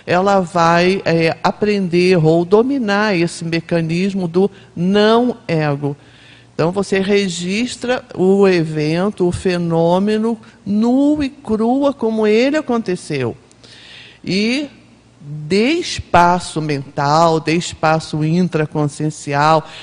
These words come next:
dê espaço, eh, extrafísico na hora que você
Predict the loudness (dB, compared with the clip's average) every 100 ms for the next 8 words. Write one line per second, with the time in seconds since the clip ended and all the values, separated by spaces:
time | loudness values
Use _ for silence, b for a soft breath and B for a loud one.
0 | B 2 2 2 -4 -4 0 2 2 -2
1 | -2 2 2 0 B B -4 -2 0 2
2 | 2 0 -4 -4 -2 0 0 -2 -2 -4
3 | -4 -2 0 0 -4 -8 -6 -4